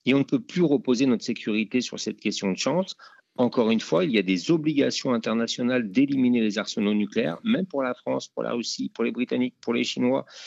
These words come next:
euh, et les États-Unis, entre autres. Et c'est là-dessus qu'il faut avancer, puisque on voit bien que c'est un problème de sécurité internationale, sinon on n'en serait pas ici ce soir à en parler.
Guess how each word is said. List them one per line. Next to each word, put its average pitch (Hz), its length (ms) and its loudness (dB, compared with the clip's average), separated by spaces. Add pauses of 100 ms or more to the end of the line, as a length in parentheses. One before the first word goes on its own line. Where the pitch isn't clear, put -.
(260)
euh, 117 380 0
et 139 80 2
les 123 180 4
États-Unis, 117 520 2
entre 107 300 0
autres. 170 340 0
Et 113 80 0
c'est - 160 -2
là-dessus 98 400 -2
qu'il 123 160 -4
faut - 160 -4
avancer, 113 380 -2
puisque - 300 -4 (520)
on 190 120 4
voit 156 160 2
bien 160 200 0
que - 60 -8
c'est 139 180 -2
un 127 100 2
problème 127 400 0
de 113 80 -6
sécurité 117 480 -2
internationale, 110 580 -2
sinon 127 280 -6
on - 40 -6
n'en 113 100 -6
serait - 240 -8
pas 113 100 -6
ici - 200 -14
ce - 140 -10
soir 131 260 -8
à 110 40 -6
en 107 60 -6
parler. 101 320 -16